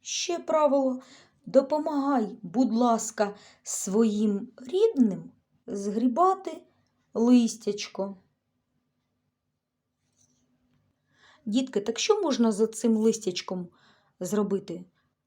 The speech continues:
Викинути його на вулицю? Ні, не можна.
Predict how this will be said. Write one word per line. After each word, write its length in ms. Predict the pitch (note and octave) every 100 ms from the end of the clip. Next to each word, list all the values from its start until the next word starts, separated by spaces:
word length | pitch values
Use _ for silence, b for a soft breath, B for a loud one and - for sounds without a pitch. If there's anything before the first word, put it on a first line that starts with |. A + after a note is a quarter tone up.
| _ _
Викинути 600 | F3 A#3+ C#4 D4 D4 C#4
його 560 | C4 C4+ A#3+ C4+ C4+ - _ _ _ _ _ _ _ _
на 120 | G#3+
вулицю? 680 | A#3+ E4 G4 C4+ - - F3+ _ _ -
Ні, 600 | F#3+ F#3 G#3 B3 F#3+ G#3+
не 140 | G3+
можна. 560 | G3+ G3+ G3+ F3+ E3